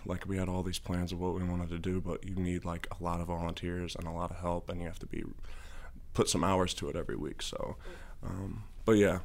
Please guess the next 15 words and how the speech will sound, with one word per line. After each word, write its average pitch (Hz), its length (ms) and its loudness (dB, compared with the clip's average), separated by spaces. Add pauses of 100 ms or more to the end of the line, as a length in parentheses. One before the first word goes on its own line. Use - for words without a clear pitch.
(100)
this 104 260 6
camp 104 380 8
and 95 140 8
this 90 120 4
cornhole 92 360 4
tournament's 87 440 2
just - 240 0
the 82 60 -6
start 87 300 -2
of 87 100 -2
it. - 160 -4
So - 300 -6 (120)
we're, 85 240 -4
we - 120 -4
have, - 360 -6